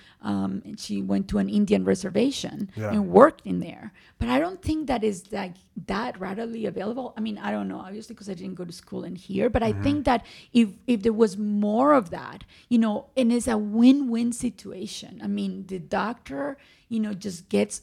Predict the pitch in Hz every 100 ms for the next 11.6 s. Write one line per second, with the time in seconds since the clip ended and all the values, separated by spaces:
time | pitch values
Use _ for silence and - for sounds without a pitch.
0 | - 202 202 220 226 226 190 180 - 190
1 | 190 240 302 247 185 214 190 180 185 190
2 | - 202 196 269 302 320 359 - - _
3 | _ _ _ _ 247 247 226 233 233 226
4 | 226 220 185 214 220 311 - 247 - 233
5 | 220 226 214 220 226 208 220 226 220 -
6 | - 214 180 202 269 - 180 160 170 220
7 | 98 107 104 101 302 302 262 247 - _
8 | - 180 165 208 269 240 330 - - -
9 | 113 123 104 _ 170 285 294 202 175 175
10 | 185 208 - - - - 196 92 101 -
11 | - 117 127 101 202 254